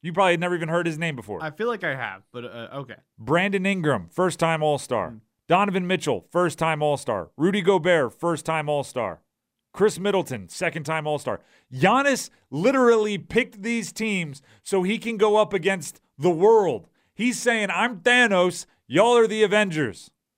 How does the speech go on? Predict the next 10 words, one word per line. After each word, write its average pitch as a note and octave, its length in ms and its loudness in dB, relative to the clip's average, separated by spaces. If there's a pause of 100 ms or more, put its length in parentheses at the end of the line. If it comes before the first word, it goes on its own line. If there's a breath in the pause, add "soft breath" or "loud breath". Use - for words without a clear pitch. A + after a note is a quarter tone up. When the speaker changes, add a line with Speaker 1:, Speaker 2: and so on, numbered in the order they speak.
(160)
Speaker 1:
It's G3+ 180 2
a A3 140 4
fair A#3 380 2
fight, A3+ 420 2
and F#3 80 -4
it's D#3 180 -4
just F3 380 2
me G3 220 0
over C#3 240 2
here." G#2 260 -2